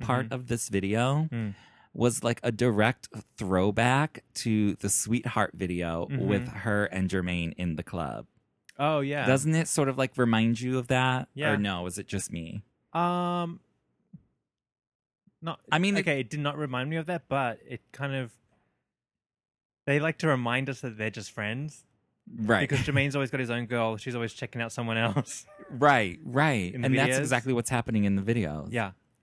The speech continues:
Speaker 1: Yeah.
Speaker 2: So
Speaker 1: So
Speaker 2: a little bit. I think it's just their throwback to their friendship.
Speaker 1: Okay. I mean, they're always in the club together in real life anyway, so, you
Speaker 2: Yeah.
Speaker 1: know, whatever.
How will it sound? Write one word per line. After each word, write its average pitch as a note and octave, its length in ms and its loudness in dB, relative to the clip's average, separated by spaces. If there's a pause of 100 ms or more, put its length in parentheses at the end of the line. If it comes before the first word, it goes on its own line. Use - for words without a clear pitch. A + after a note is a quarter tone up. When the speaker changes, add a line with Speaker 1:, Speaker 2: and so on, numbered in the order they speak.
(160)
Speaker 1:
Yeah. F#2+ 260 -4 (220)
Speaker 2:
So E3 160 4
Speaker 1:
So E3 60 4
Speaker 2:
a - 20 2
little F#3+ 180 2
bit. - 240 0 (260)
I F3 80 -2
think G3+ 200 -2 (100)
it's D#3 140 -18
just - 180 -10
their A#2 160 0
throwback C#3 400 2
to C3+ 80 -2
their A2+ 100 0
friendship. G2+ 460 -6 (480)
Speaker 1:
Okay. D#3+ 300 0 (560)
I C#3 80 4
mean, D#3+ 160 6
they're D#3+ 140 8
always E3+ 280 6
in D3+ 80 4
the C3+ 60 0
club C#3 260 4
together C3 320 4
in B2 140 4
real C3+ 180 4
life B2+ 240 2
anyway, G2 380 2
so, F#2+ 340 0
you G2+ 140 0
Speaker 2:
Yeah. G#2 80 4
Speaker 1:
know, G2 60 0
whatever. G2 500 -2